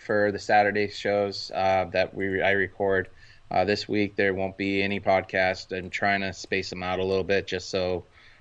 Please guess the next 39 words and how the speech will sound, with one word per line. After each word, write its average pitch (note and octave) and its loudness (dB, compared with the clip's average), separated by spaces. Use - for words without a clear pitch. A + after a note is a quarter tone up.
for G2+ 0
the F#2+ 0
mental F#2 0
aspect F#2 0
of F2+ 0
it, F#2 -2
so F2+ -2
I F2+ 2
don't F2 -4
burn F2 -4
myself F2+ 0
too F#2+ -2
quickly. F#2+ 0
New A#2 4
channel A#2+ 2
hard A#2 4
launch G#2+ -2
February G#2 0
twenty-second, G2+ -4
Wicked G2+ -4
Crazy G2+ -2
Crew G2+ -2
T G2 -2
V. G#2+ 0
Uh, F2 0
your F#2+ -2
boy G2 6
Rob F#2+ 6
Wilkins F#2+ -2
is F2 -4
gonna F#2 -2
do F#2 0
a E2+ -4
soft F2+ 2
launch. F2+ 0
That's E2+ -2
gonna E2+ -6
be F2 0
awesome. F2 0